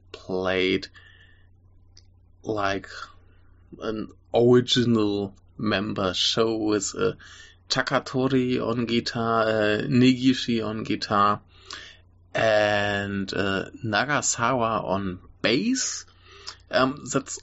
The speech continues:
almost the same lineup they had on the a live D V D that you got with the, with the, um,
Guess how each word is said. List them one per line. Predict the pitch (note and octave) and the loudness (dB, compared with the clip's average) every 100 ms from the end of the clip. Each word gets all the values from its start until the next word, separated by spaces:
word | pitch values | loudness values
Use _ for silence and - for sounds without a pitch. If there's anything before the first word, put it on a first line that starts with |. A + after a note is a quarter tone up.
| - | 2
almost | A2+ G3 A#3+ F3+ C3+ - | 4 4 4 2 2 0
the | A#2+ | -2
same | - - A#2 D3+ | -2 0 0 2
lineup | C3 G#2+ A2 A#2 A2 - | 2 2 2 0 -2 -2
they | G#2+ G#2 | -6 -6
had | G#2 G#2+ G2+ G2+ G2+ | -6 -6 -2 -2 -2
on | - G2+ G#2 | -6 -6 -4
the | G2+ G#2 G2 F#2+ - - - - - - - - | -2 0 0 -2 -8 -20 -20 -20 -20 -20 -20 -16
a | A#2 G#2+ | -10 -6
live | G2+ G2 C3+ - | 0 0 -2 -6
D | - C3 | -2 -2
V | A#2+ A2+ | 0 -4
D | G#2 - A2+ | -4 -4 -4
that | A2+ A2 G#2 - - - - - - - - - - _ - - - - - - - _ _ _ | -4 -4 -4 -6 -14 -20 -20 -20 -20 -20 -20 -20 -20 _ -20 -20 -20 -20 -20 -20 -20 _ _ _
you | C3 B2 A#2 - | -6 -2 -2 -4
got | - A2 A2 A2+ - | -2 0 0 -2 -4
with | A2+ A#2 A2+ G#2 - - | -2 2 2 0 -2 -2
the, | G#2+ G#2 G2+ G2 F#2 | -2 -2 0 0 0
with | F#2+ F#2+ | -2 -4
the, | G2 F#2+ F#2 F2+ | -4 -2 -2 -4
um, | F2+ F#2+ F#2 F2+ F#2+ | -4 -4 -4 -6 -12